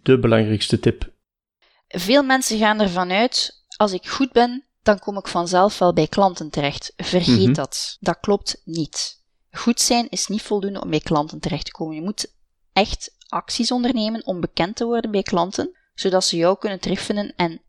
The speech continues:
Speaker 2: jouw diensten kunnen vragen. Want als ze niet
Speaker 1: Ja.
Speaker 2: weten wie je bent, gaan ze ze niet vragen.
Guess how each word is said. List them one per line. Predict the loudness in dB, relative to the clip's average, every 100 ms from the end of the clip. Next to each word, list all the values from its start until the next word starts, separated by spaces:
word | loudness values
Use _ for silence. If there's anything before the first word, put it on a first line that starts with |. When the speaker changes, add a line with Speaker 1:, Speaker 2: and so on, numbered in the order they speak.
| _ _
Speaker 2:
jouw | -2 -2 -2
diensten | -6 -6 -10 -12 _
kunnen | -2 0 -2
vragen. | -2 -2 -2
Want | -4 -4
als | -2
ze | -4
niet | 2
Speaker 1:
Ja. | 2
Speaker 2:
weten | 2 -2
wie | -4
je |
bent, | 0 -2 -2
gaan | -4 -4
ze | -6
ze | -10
niet | -8 -8
vragen. | -4 -2 -4 -8